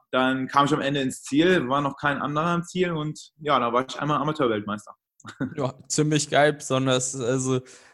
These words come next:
Speaker 2: das ist echt eine coole <laughs> Entwicklung bei dir mit, äh, erster Triathlon, irgendwie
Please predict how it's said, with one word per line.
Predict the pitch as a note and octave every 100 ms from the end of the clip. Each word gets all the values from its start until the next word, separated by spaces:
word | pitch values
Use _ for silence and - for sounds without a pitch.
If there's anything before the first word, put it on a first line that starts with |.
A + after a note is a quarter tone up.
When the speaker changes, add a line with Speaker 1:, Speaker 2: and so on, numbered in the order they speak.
| -
Speaker 2:
das | C3
ist | B2
echt | C#3 - C#3
eine | C3+
coole | D3 D#3 C#3+
<laughs> | A#2
Entwicklung | C3 - D#3 - C3 B2+
bei | A#2 A2+
dir | A#2 B2 C3+
mit, | C3+ B2 B2 - -
äh, | A#2+ A#2+ A2+ A#2
erster | A#2+ - A#2+ B2
Triathlon, | B2+ C#3 D3 C#3 C3 C3 C3+
irgendwie | A#2 B2+ B2 B2+ B2+